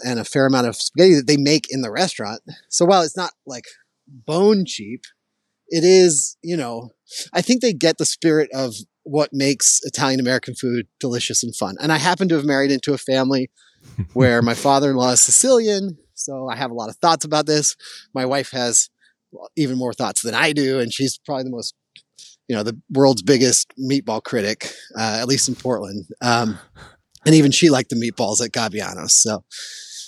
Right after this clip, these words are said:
Speaker 1: this is the place, like, out of the top ten, I actually wrote, "This is the place that I would go back to first on my own time and money." Um,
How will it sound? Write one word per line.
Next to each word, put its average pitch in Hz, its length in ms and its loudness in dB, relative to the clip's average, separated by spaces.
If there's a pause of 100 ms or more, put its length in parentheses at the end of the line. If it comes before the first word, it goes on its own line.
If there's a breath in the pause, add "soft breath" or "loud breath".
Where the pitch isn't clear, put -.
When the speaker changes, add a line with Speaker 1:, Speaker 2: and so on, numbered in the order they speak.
(100)
Speaker 1:
this 254 160 6
is 254 100 2
the 247 100 4
place, 208 320 2
like, 175 200 -4
out 165 140 -2
of 220 80 -2
the 240 80 -6
top 165 300 -8
ten, 147 220 -6
I 202 80 -6
actually 160 260 -6
wrote, 160 220 -4
"This 190 160 2
is 277 80 -6
the 302 80 -6
place - 600 -2 (340)
that 185 140 0
I 180 120 -2
would 202 120 -4
go 180 120 -2
back 175 300 -4
to 190 160 -8
first - 540 -4 (760)
on 180 160 -2
my 180 140 0
own 185 380 0 (160)
time 190 220 0
and 185 100 0
money." 226 240 -2 (540)
Um, 147 520 -4